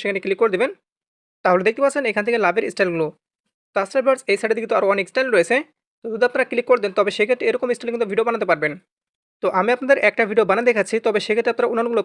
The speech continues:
পারবেন। তো যাই হোক, আমি এই সাইডের দিকে মূলত লাভ যেটা রয়েছে সেটার উপর ক্লিক হওয়া রয়েছে।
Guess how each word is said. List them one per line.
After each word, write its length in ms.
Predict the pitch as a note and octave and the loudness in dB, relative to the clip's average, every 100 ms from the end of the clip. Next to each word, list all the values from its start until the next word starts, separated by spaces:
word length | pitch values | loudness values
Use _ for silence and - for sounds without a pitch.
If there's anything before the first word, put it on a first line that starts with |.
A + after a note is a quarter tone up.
| F3 | 2
পারবেন। 240 | E3 C#4 D#4 _ _ _ - | 4 2 0 _ _ _ -8
তো 20 | F#3 | 0
যাই 80 | G3+ | 0
হোক, 80 | B3+ | 2
আমি 80 | A3+ G#3+ | 2 2
এই 40 | |
সাইডের 160 | A3+ G#3+ | 2 0
দিকে 100 | A3+ | -2
মূলত 120 | A3 G#3+ F3 | 0 2 2
লাভ 80 | F#3+ | 2
যেটা 120 | A3 A#3 | 4 4
রয়েছে 220 | G3 F3 B3 | 4 4 0
সেটার 180 | A3+ G#3 | 0 0
উপর 100 | G3 G3+ | 0 0
ক্লিক 160 | G#3 G3+ | 0 2
হওয়া 120 | A#3 | 2
রয়েছে। 220 | A3 E3+ | 2 2